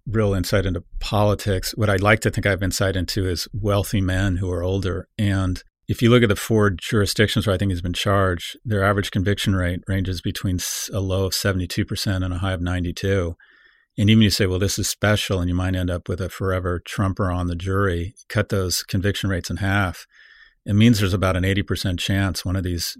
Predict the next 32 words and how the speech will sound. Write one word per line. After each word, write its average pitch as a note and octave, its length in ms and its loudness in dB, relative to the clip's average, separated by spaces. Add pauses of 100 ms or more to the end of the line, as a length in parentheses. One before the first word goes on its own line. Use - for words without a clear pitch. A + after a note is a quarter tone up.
convictions F#2+ 480 -2
is F2 120 -6
gonna F2 180 -4
stick. F#2+ 480 -4 (580)
He's F#2+ 200 2
not A#2 160 8
an A2+ 80 6
ideologue. F#2 680 0 (420)
People A#2 240 2
say, G2+ 240 0
"Well, F#2 180 -2
he F#2 60 0
never G#2 240 2
gives F#2 240 -2
up." F2+ 200 -4
He A#2+ 60 -2
gives C3+ 180 -2
up A#2 140 0
all F#2+ 120 0
the F2+ 100 -4
time. F#2+ 320 0
He E2+ 60 -4
walked F2+ 240 -2
away F2+ 140 0
from - 160 -8
casinos, G2+ 500 0
his F2+ 160 -2
university, F2+ 640 -2
his E2+ 240 -4 (460)
vodka, G2+ 460 2
his F2+ 180 -2
airlines. F#2+ 640 0